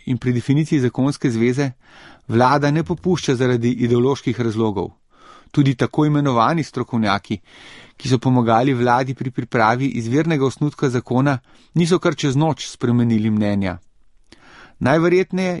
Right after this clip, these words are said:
je vladajoče stranke vodila pragmatična ocena, da se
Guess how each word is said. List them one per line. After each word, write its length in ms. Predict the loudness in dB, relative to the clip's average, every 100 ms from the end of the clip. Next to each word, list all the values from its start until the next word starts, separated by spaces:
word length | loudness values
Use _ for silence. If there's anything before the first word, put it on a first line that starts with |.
| -4
je 120 | -2
vladajoče 540 | 0 0 0 0 -4
stranke 440 | -4 0 0 0 -2
vodila 340 | -2 0 -2
pragmatična 680 | -2 -2 0 0 -2 -6 -4
ocena, 440 | -4 -4 -2 -2 -6 -14 -20 -20 -20 -4
da 100 | -2
se 220 | 2 0